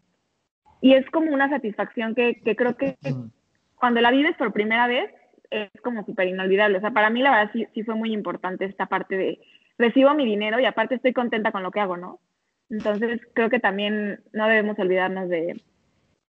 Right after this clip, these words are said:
Speaker 1: pues sí, de la retribución, eh, económica en cierta forma, y que igual, o sea, nada es imposible, ¿eh? O sea,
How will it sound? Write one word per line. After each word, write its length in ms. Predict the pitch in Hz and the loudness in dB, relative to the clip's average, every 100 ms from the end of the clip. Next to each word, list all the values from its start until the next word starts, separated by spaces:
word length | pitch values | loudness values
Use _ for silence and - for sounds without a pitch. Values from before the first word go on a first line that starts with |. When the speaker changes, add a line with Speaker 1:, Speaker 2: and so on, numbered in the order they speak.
| _ _ _ _ - | _ _ _ _ 2
Speaker 1:
pues 140 | 247 | 4
sí, 80 | 302 | 6
de 140 | 277 | 6
la 100 | 220 | 6
retribución, 1080 | 208 214 208 202 - 233 226 226 226 220 208 | 2 0 -2 -2 -4 -4 -4 -6 -8 -12 -12
eh, 380 | - 190 170 165 - _ _ | -10 -8 -8 -12 -16 _ _
económica 680 | - 214 214 214 220 214 226 | -4 0 2 0 0 0 -2
en 100 | 202 | 0
cierta 260 | 196 208 202 | -2 -4 -4
forma, 360 | 202 196 240 - _ _ - | -4 -4 -6 -10 _ _ -2
y 100 | 254 | 2
que 120 | 269 | 4
igual, 300 | 254 262 247 | 6 4 2
o 80 | 196 | -2
sea, 140 | 220 | -6
nada 200 | 220 240 285 | -4 -2 -2
es 80 | |
imposible, 680 | 240 170 175 - 214 185 185 | -4 -8 -10 -10 -6 -6 -4
¿eh? 60 | 208 | -6
O 80 | |
sea, 220 | 196 185 | -6 -8